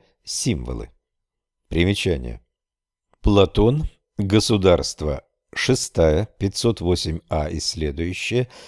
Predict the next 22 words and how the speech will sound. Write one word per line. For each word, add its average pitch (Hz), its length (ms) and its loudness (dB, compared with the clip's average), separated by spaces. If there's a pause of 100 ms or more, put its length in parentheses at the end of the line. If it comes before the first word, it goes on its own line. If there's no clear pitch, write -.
(140)
седьмая, 95 720 2
пятьсот - 440 -2
четырнадцать 98 840 -4
А 95 140 4
и 95 180 -2
следующее, 92 880 -2 (400)
пятьсот 120 480 2
тридцать 87 400 -2
два 82 200 0
Б 78 320 0
и 82 120 -4
следующее, 80 880 -4 (400)
Прокл, 139 520 4 (340)
Теология 107 640 6
Платона, 101 500 0
вторая, 92 520 2
четыре, 85 640 -6 (340)
Дионисий 107 880 2
о 104 100 6
Божиих 104 540 0
именах, 101 420 0
четыре, 104 640 -2